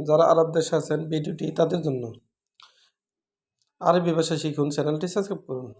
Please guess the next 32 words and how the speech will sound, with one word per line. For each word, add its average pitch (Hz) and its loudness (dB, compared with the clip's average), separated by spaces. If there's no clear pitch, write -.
মাররা 156 4
এর 147 4
অর্থ 147 -2
খুব, 143 -2
মাররা 151 4
এর 147 2
অর্থ 147 -2
খুব 143 -2
বা 143 2
বেশি। 143 -2
আমরা 180 4
বলি 190 2
খুব, 170 0
আরবিতে 160 0
বলতে 160 0
হবে 160 -2
মাররা। 147 -2
আমরা 165 4
বলি 175 0
খুব, 170 -2
আরবিতে 160 0
বলতে 160 2
হবে 151 0
মাররা। 147 0
মাররা 165 4
এর 160 4
অর্থ 160 2
খুব। 143 -4
কাতির 175 -2
এর 156 2
অর্থ 165 0
অনেক, 156 2